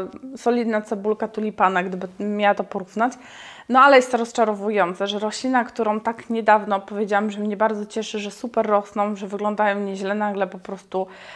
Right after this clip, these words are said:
e, no, postrzeliła totalnego focha i nie mam pojęcia, o co chodziło. Em, tym bardziej, że już była wiosna.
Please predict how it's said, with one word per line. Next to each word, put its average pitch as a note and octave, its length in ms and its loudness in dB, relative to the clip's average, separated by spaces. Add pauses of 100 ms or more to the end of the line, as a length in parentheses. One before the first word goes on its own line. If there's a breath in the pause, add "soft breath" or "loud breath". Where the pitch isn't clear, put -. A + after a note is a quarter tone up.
(180 loud breath)
e, G#3 280 6
no, C4+ 360 0 (240)
postrzeliła C#4 800 4
totalnego B3 500 2
focha A3 480 6
i G#3+ 160 -2
nie A3+ 120 0
mam G#3+ 160 2
pojęcia, G#3+ 360 -2
o F#3 80 -2
co F3+ 140 -10
chodziło. G#3 540 -2 (500 loud breath)
Em, G3+ 240 -2
tym C4+ 240 2
bardziej, A#3 340 6
że G3+ 80 -2
już F#3+ 100 -6
była F3+ 160 0
wiosna. A#3 800 4